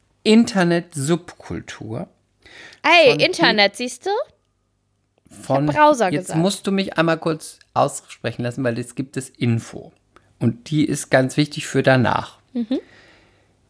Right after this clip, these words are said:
Speaker 1: Internet-Subkultur von heterosexuellen Männern, die nach Eigenaussage unfreiwillig keinen Geschlechtsverkehr beziehungsweise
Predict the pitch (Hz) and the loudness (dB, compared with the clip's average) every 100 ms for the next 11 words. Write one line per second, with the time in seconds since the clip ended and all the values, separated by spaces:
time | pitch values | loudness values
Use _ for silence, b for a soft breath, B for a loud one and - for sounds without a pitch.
0 | _ _ - 160 190 180 175 175 175 - | _ _ 4 4 6 6 6 4 0 -16
1 | _ 120 120 160 - 113 107 - 123 - | _ 0 2 2 0 0 0 2 0 2
2 | 113 110 92 151 170 160 147 139 - - | 0 0 0 0 0 -4 -2 -4 -4 -6
3 | - 110 101 92 95 117 165 277 _ _ | -2 0 0 -2 0 0 0 -4 _ _
4 | _ B B B B B - 147 151 147 | _ B B B B B -8 0 4 4
5 | 151 - _ _ 143 165 202 - 113 107 | 2 -4 _ _ 4 6 4 0 0 -2
6 | - - 104 107 156 226 349 _ _ _ | 0 0 2 2 -2 -4 -8 _ _ _
7 | _ _ _ - 185 285 339 - - 123 | _ _ _ 4 6 4 0 -8 -2 0
8 | 98 104 104 151 233 - _ _ _ - | 0 -2 -4 -6 -8 -12 _ _ _ -16
9 | - - 139 165 214 214 202 175 - - | -6 2 4 6 4 2 0 -4 -4 -2
10 | 117 117 - - - - 104 - - 104 | 0 0 -2 -18 -14 -10 -10 -10 -6 -4
11 | 120 208 294 _ _ _ _ 127 123 - | -2 -4 -10 _ _ _ _ -2 2 4
12 | 151 135 135 120 117 | 4 4 4 6 4